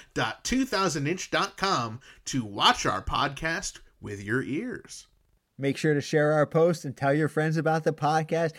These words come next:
Speaker 2: And we love it when you leave us voicemail on our twenty-seven hour a day podcast hotline, three four seven Spatula. You might even hear your message on the air. The three four seven Spatula hotline,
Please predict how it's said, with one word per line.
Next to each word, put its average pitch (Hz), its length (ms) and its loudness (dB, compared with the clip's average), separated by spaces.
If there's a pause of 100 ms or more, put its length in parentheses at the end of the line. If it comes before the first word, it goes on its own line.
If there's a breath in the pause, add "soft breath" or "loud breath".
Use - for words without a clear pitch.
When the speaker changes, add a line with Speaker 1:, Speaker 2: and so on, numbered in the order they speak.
(180 loud breath)
Speaker 2:
And 165 260 0
we 160 260 4
love 143 480 6
it 135 160 2
when 123 220 -4
you 127 100 -4
leave 127 300 -2
us 127 160 2
voicemail 127 500 -4
on 120 200 -4
our 127 160 0
twenty-seven 175 680 2
hour 175 280 2
a 170 40 4
day 165 240 4
podcast 160 760 0
hotline, 165 640 2 (300 soft breath)
three 139 400 -2
four 131 440 -2
seven 123 440 -4
Spatula. - 1000 -10 (260 soft breath)
You 139 140 -6
might 220 240 2
even 151 260 0
hear 147 140 0
your 190 160 -2
message 147 380 -2
on 180 160 2
the 190 180 -2
air. 113 320 -2 (460 soft breath)
The 135 140 6
three 123 440 -2
four 131 420 0
seven 135 400 0
Spatula 151 600 0
hotline, 135 440 0